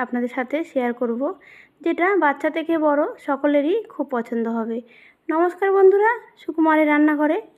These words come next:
আপনাদের সকলকে অনেক অনেক ওয়েলকাম। স্ন্যাক্সটি তৈরি করার জন্য আমি নিয়ে নিয়েছি এখানে চিড়ে আর নিয়েছি ম্যাগি। যেহেতু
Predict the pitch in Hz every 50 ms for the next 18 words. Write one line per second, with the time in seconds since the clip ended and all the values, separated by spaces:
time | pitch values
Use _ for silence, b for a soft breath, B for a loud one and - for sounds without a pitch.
0 | _ - 247 240 - 262 254 254 254 254 262 247 240 247 247 254 247 - 381 -
1 | - _ _ - 254 247 240 226 214 220 214 208 208 208 - 208 202 208 208 -
2 | 214 220 226 b b b b _ _ _ _ _ _ _ _ _ _ _ _ _
3 | _ _ - 320 311 320 339 330 - 392 392 349 349 339 330 339 302 339 339 339
4 | 339 277 339 330 311 294 294 302 339 403 508 - - - 254 277 302 311 302 311
5 | 311 302 302 294 294 285 294 285 277 269 277 269 262 254 277 320 403 466 B B
6 | B B B B - - - - - 294 302 294 294 302 359 427 - - _ _
7 | _ - 269 277 277 277 277 277 269 269 - 277 311 415 453 392 302 269 247 233
8 | 214 208 - 208 208 220 - _ _ _ _ - - _ _ _ _ _ _ _
9 | _ _ _ _ _ _ _ _ _ _ _ _ _ _ _ _ _ _ _ _
10 | _ _ _ _ _ - 330 349 370 381 370